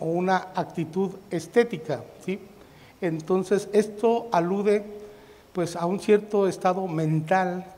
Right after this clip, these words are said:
que hace cambiar al, al ser humano, y es esta respuesta que da el ser humano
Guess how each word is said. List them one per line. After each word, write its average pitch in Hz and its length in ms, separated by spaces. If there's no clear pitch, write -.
que 180 80
hace 160 360
cambiar 156 640
al, 143 460
al 156 160
ser 170 220
humano, 185 480
y 233 400
es 196 440
esta 214 280
respuesta 208 760
que 151 140
da 160 100
el 165 140
ser 180 200
humano 180 460